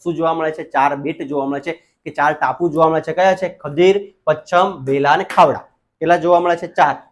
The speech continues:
જો અહીંયા એક, બે, ત્રણ અને ચાર. અને જે નાના રણમાં મોટા, આ નાના રણમાં જે ટાપુ જેવા દેખાય છે, બધાને આપણે શું કીધું? ટીમ્બા. શું નામ આપ્યું? ટીમ્બા. બરાબર છે. ચલો, યાદ રહેશે કે જે મોટા રણની અંદર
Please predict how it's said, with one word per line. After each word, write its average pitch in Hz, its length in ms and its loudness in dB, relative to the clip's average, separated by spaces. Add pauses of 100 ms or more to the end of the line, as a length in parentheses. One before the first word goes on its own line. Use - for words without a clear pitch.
જો 170 60 2
અહીંયા 156 220 -2
એક, 165 400 -2
બે, 160 220 -2
ત્રણ 139 240 -6
અને 185 460 -2 (180)
ચાર. 113 200 -4 (260)
અને 247 200 6
જે 202 640 2 (100)
નાના 175 420 8
રણમાં 240 680 6 (160)
મોટા, 160 680 4 (180)
આ 175 120 2
નાના 190 280 6
રણમાં 220 280 4
જે 214 100 0
ટાપુ 208 380 4
જેવા 220 220 6
દેખાય 202 380 6
છે, 170 180 -4
બધાને 170 560 4
આપણે 170 220 -2
શું 202 140 -12
કીધું? 196 240 -6
ટીમ્બા. 147 520 -6 (140)
શું 180 120 -6
નામ 180 160 -2
આપ્યું? 175 360 -2
ટીમ્બા. 123 520 -10 (200)
બરાબર 160 280 -6
છે. 110 120 -18
ચલો, - 340 -14
યાદ 139 240 -6
રહેશે 160 280 -4 (360)
કે 180 140 2
જે 170 160 -2
મોટા 165 420 4
રણની 196 360 4
અંદર 170 440 4